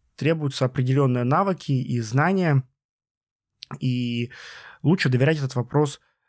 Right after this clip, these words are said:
специалистам. И мы переходим к третьему вопросу, который звучит следующим образом. "Здравствуйте. Прошлой весной серьёзно переболела ковидом.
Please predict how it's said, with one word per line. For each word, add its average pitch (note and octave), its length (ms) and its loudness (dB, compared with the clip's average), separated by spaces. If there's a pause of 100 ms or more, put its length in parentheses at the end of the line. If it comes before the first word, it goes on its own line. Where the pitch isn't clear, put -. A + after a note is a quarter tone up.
(180)
специалистам. B2+ 880 -2 (400)
И E3 140 6
мы E3 140 6
переходим C#3 600 2
к C3+ 260 2
третьему C3+ 500 2
вопросу, D3 520 0
который C#3+ 360 0
звучит A2+ 420 -6
следующим C3 560 0
образом. A2+ 520 -2 (420)
"Здравствуйте. C3+ 600 -2
Прошлой D3+ 480 0
весной F#3+ 440 0 (300)
серьёзно D3 540 2
переболела C3 800 0 (340)
ковидом. A2+ 480 0